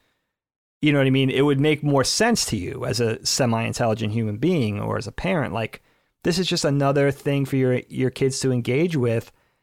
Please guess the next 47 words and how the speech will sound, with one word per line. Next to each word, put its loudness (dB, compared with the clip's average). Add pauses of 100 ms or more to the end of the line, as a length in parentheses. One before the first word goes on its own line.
(220)
And 2
it's -2
a -4
completely, 0
not -2
only 0
that, -2
but 0
it's -4
a -4
completely -2
valid 0
form 0
of 0
entertainment -2
and -2
a -4
completely -2
valid 0
industry 0
that, 0 (580)
and 0
a, 0
and 2
a 2
growing 2
industry, 0
a -6
huge -2
industry -2
and -2
a -4
growing 0
industry -4 (680)
in 2
our 0
country -2
and -4
in -2
many 0
places -4
in -4
the -4
world -4
where -2
it's -4
like, -6